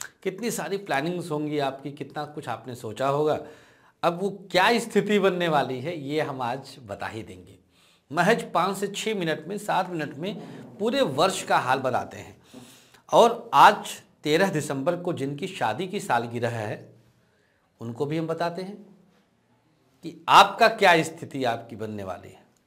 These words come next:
तो चलिए शुरुआत करते हैं और बताते हैं सबसे पहले आपकी शिक्षा। अगर तेरह दिसंबर को आप पैदा हुए हैं तो सूर्य, बुध, बृहस्पति वृश्चिक राशि में रहेंगे, ये जान लीजिए। शनि धनु राशि में है। आज सुबह सुबह जब सूर्योदय के समय में ग्रहों की स्थिति,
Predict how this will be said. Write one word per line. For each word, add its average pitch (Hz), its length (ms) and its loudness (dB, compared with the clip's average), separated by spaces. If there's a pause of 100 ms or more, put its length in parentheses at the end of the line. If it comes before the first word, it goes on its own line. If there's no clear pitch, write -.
(1600)
तो 175 60 -8
चलिए 214 280 4
शुरुआत 190 440 6
करते 160 320 0
हैं 160 120 -4
और 226 120 -2
बताते 147 380 -2
हैं 196 80 -6
सबसे 196 320 -8
पहले 135 260 -4
आपकी 143 300 -2
शिक्षा। - 340 -14 (340)
अगर 156 220 -6
तेरह 196 260 -2
दिसंबर 165 400 -2
को 165 160 -4
आप 147 180 2
पैदा 123 240 2
हुए 120 200 -2
हैं 104 200 -12 (760)
तो 180 60 -6
सूर्य, 208 400 2
बुध, 185 260 -2
बृहस्पति 160 680 -2
वृश्चिक 143 400 -2
राशि 147 260 0
में 147 120 -4
रहेंगे, 143 420 -4
ये 117 200 -8
जान 135 180 0
लीजिए। 139 340 -10 (600)
शनि 143 260 -4
धनु 117 220 -4
राशि 131 300 0
में 156 120 -8
है। 175 160 -12 (540)
आज 127 140 0
सुबह 143 260 -4
सुबह 147 200 -8
जब 147 140 -6
सूर्योदय 135 400 -4
के 143 80 -6
समय 135 220 -8
में 139 140 -10
ग्रहों 117 240 -8
की 120 140 -14
स्थिति, 107 340 -14